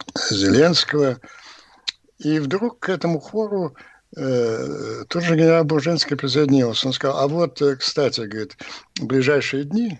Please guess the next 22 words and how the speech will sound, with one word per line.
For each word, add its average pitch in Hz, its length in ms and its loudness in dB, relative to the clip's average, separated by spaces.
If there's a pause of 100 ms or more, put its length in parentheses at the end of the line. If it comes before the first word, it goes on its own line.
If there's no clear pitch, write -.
чуть 117 200 -10
ли 101 60 -10
не 104 100 -8
там 104 240 -6
на 117 100 -2
этой 117 220 -4
неделе, 127 580 2 (500)
э, 107 420 0 (100)
в 120 160 -8
Украине 143 480 2
будут, 131 460 0
э, 113 480 -4 (240)
учения 131 680 2
каких-то - 320 -14
их - 100 -12
ракетных 113 520 -6
комплексов. 90 580 -4 (800)
А 190 100 -2
вот 226 220 -2
можно 123 300 2
прямо 135 400 2
по... 107 380 -6